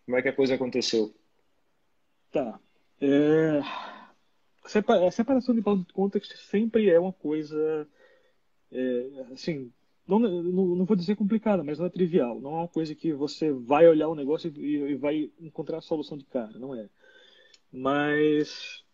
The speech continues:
Speaker 2: assim, no nosso caso, tá, a gente tinha um, a gente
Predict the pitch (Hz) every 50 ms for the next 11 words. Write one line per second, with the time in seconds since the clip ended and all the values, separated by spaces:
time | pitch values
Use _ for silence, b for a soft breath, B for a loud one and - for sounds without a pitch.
0 | _ _ _ _ _ _ _ _ _ _ _ _ _ _ _ _ _ - 143 139
1 | - - 147 127 131 135 160 175 175 - - - 143 156 185 185 165 117 107 107
2 | 101 _ _ _ _ _ - - _ - 117 117 123 147 156 139 127 123 120 147
3 | 151 - - - - 147 143 139 135 135 131 131 123 - 135 127 - 165 156 -
4 | -